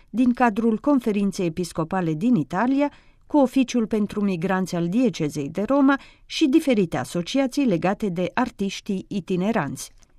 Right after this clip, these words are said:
Miercuri, cincisprezece iunie, pelerinii participanți la jubileul milostivirii destinat lumii spectacolului itinerant și popular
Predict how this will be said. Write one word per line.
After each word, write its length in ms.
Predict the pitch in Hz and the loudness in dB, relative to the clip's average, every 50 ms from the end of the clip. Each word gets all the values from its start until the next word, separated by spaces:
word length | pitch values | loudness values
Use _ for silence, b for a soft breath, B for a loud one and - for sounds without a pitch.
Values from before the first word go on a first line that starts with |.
| _ _ | _ _
Miercuri, 560 | - 311 330 311 277 - - 285 320 330 - | 0 2 4 4 4 2 0 -2 -2 -2 -4
cincisprezece 800 | - - 214 190 175 - - - 165 170 160 156 175 170 - 254 | -6 -6 -4 -4 -6 -6 -6 -6 -4 -4 -4 -4 -4 -4 -2 0
iunie, 520 | 277 262 285 311 302 285 277 262 240 - - | 0 2 2 4 4 4 4 4 2 0 -2
pelerinii 560 | - 285 294 269 294 294 311 311 294 269 240 - | -2 -2 0 0 0 2 2 2 2 2 0 0
participanți 800 | - 269 254 - - - 233 - 233 226 - 233 233 226 226 - | -2 -6 -6 -4 -4 -4 -4 -2 -2 -2 -2 0 -2 0 0 0
la 120 | 226 214 | 0 0
jubileul 600 | 214 190 214 202 185 220 202 220 233 220 220 214 | 0 -2 -2 -4 -2 -2 0 2 2 2 2 2
milostivirii 840 | 208 220 226 208 214 214 - - - 214 190 262 277 233 165 147 127 | 2 2 0 0 -2 -4 -4 -4 -4 -2 0 2 2 2 2 0 -2
destinat 600 | 143 156 151 - - - 185 175 180 180 170 - | -2 -4 -6 -4 -4 -4 -4 -2 -2 -4 -4 -4
lumii 300 | 196 202 208 196 196 190 | -4 -2 -2 0 -2 -2
spectacolului 880 | - - - 190 170 - - 220 208 - 214 202 196 202 196 202 202 - | -4 -6 -6 -8 -4 -2 -2 -2 -2 -2 -2 -2 -2 -2 -2 -2 -4 -2
itinerant 640 | - 233 226 - 226 208 190 190 190 214 226 220 208 | -4 -4 -2 -2 -2 -2 0 0 0 0 0 0 -2
și 180 | - - 226 214 | -2 -4 -6 -6
popular 520 | - 220 208 - - 226 240 269 262 247 | -4 -6 -6 -4 -2 0 2 2 0 0